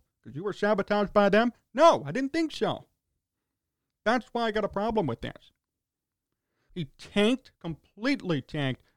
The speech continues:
Mitch Trubisky's career. Everybody could say what they want. "Oh, hey, Mitch rebuilt his image." The fact is, a lot of people still remember what happened here. That's always gonna follow Mitch around for the rest of his career.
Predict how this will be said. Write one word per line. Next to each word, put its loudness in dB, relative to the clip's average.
Mitch -10
Trubisky's -6
career. -14
Everybody 8
could 0
say 0
what 0
they 2
want. 0
"Oh, 0
hey, -4
Mitch -6
rebuilt -4
his -4
image." 0
The -18
fact 4
is, 0
a -14
lot 4
of 4
people -2
still -6
remember -2
what -8
happened -10
here. -16
That's -2
always 2
gonna 0
follow -2
Mitch -4
around -4
for -8
the -4
rest -6
of -8
his -4
career. -8